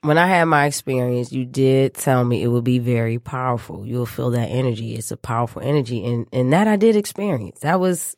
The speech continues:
it was something. And so since, you know, we're,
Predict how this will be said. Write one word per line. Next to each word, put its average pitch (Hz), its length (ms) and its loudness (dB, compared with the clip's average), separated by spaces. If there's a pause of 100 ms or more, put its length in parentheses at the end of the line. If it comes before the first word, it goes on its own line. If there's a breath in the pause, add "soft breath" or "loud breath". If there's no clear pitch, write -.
it 170 100 0
was 196 140 2
something. 214 440 -2 (540 loud breath)
And 170 260 6
so 147 460 4
since, 170 500 2
you 170 140 -2
know, 135 240 4
we're, 139 340 2